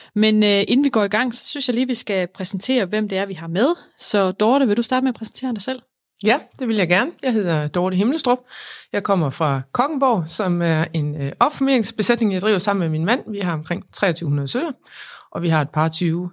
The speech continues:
Speaker 2: øh, medarbejdere, og vi har været i gang med svineproduktion siden nitten hundrede treoghalvfems, med, hvor vi startede med hundrede søer, og så er vores virksomhed vokset til det, den er i dag.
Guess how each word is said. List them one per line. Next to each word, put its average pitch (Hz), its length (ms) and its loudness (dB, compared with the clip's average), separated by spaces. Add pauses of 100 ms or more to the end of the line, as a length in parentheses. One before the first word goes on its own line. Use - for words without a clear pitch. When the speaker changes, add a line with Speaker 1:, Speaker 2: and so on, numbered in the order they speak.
(180)
Speaker 2:
øh, 131 180 -4
medarbejdere, 214 640 2 (180)
og 160 200 -2
vi 151 160 -4
har 139 160 -2
været 135 200 -4
i - 20 -6
gang 170 200 -2
med 156 80 -6
svineproduktion 202 600 -2
siden 196 400 -4
nitten 202 180 0
hundrede 185 140 2
treoghalvfems, - 680 -2
med, 151 160 -6 (240)
hvor 180 80 -6
vi 165 60 0
startede 170 220 2
med 165 60 2
hundrede 320 240 2
søer, 262 200 2
og 190 80 0
så 214 80 0
er 202 40 0
vores 185 220 0
virksomhed 185 420 2
vokset 165 380 0
til 160 220 -2 (560)
det, 190 120 0
den 147 120 -2
er 143 120 0
i 156 80 -2
dag. 151 220 -2